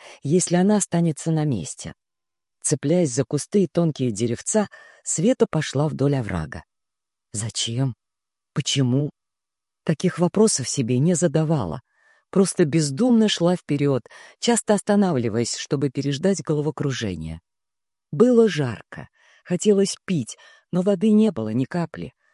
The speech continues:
Сколько времени прошло, она даже не представляла. Как и где она? И каким образом тут оказалась?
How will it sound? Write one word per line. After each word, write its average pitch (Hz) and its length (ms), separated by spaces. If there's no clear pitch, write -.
Сколько - 500
времени 190 440
прошло, 165 560
она 139 260
даже 180 400
не 151 160
представляла. 113 960
Как 196 240
и 190 120
где 175 380
она? 82 360
И 190 80
каким 202 400
образом 208 500
тут 208 240
оказалась? 160 720